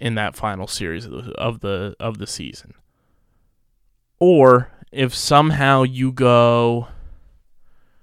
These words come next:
let's say, eighty-three and seventy-six, the Braves go to eighty-four. So that gives them one win and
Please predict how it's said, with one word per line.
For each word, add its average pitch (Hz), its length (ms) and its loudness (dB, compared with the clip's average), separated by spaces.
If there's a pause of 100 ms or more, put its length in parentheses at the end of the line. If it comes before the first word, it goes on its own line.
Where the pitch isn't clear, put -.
(600)
let's 127 200 -14
say, 110 340 -12 (240)
eighty-three 127 1400 -8 (1400)
and - 160 -20
seventy-six, 120 1200 -10 (720)
the 107 80 -12
Braves 120 640 -6
go 117 240 -8
to 110 180 -8 (100)
eighty-four. 120 1160 -8 (1700)
So - 100 -18
that 113 60 -18
gives 120 180 -16
them 113 200 -10
one 113 300 -8
win 113 580 -8
and 73 1080 -14